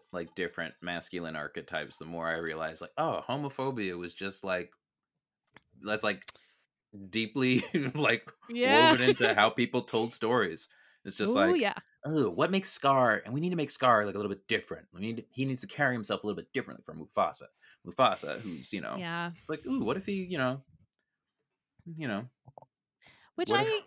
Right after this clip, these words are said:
Speaker 2: I don't always like the gay villain discourse, 'cause I'm like, "Well, yeah, but also villains are hot." So, like,
Speaker 1: Yeah.
Speaker 2: it's sexy when you're hot and evil, but this one was a little much 'cause it's like,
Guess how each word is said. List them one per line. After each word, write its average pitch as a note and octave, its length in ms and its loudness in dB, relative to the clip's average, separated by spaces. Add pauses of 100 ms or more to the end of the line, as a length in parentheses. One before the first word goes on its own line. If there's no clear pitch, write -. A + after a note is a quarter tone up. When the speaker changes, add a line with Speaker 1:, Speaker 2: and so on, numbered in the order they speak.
Speaker 2:
I F#4 100 2
don't A4+ 260 -2 (400)
always D4+ 320 0
like A3+ 360 0
the A3 80 -2
gay G3 260 2
villain F#3+ 380 0
discourse, G#3 580 -4
'cause A3+ 160 -4
I'm A3+ 80 -4
like, A3+ 200 -4 (140)
"Well, C#4 240 -4
yeah, D4 400 2
but D#4 120 0
also E4 240 0
villains C4+ 320 -2
are G#3 100 2
hot." E3 680 2
So, G#3 260 -4
like, G3+ 260 0
Speaker 1:
Yeah. E2+ 300 2 (800)
Speaker 2:
it's A#3 180 -4
sexy C4 460 -2
when A3 380 -2
you're G3+ 400 -4
hot G3 340 -4
and G3+ 100 -8
evil, F3+ 420 -4 (120)
but F#3+ 440 0 (500)
this F#4 200 4
one F4+ 160 2
was C4 120 4
a A#3 60 4
little G#3+ 220 2
much F#3+ 240 0
'cause G#3 160 -4
it's G#3 220 -6
like, G3 420 -4